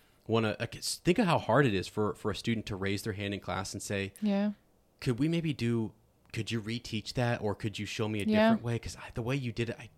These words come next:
Speaker 1: I just don't understand still. Or I
Speaker 2: Yeah.
Speaker 1: don't get it," or whatever. That's tough
Speaker 2: Yes.
Speaker 1: for kids to do.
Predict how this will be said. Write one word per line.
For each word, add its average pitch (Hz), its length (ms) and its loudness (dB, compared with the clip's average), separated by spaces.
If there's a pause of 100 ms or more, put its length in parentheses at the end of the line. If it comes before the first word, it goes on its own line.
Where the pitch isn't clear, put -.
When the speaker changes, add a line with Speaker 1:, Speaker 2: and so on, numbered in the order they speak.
Speaker 1:
I 151 160 -10
just - 160 -8
don't 101 240 -2
understand 104 480 -2
still. 90 200 -8
Or - 60 -2
I 95 40 2
Speaker 2:
Yeah. 101 60 6
Speaker 1:
don't 104 180 2
get 107 180 2
it," 78 80 -2
or 76 80 -2
whatever. - 280 -4
That's 151 180 0
tough - 440 0 (160)
Speaker 2:
Yes. 180 260 -2
Speaker 1:
for - 60 4
kids 92 240 0
to 101 120 -2
do. 101 240 -2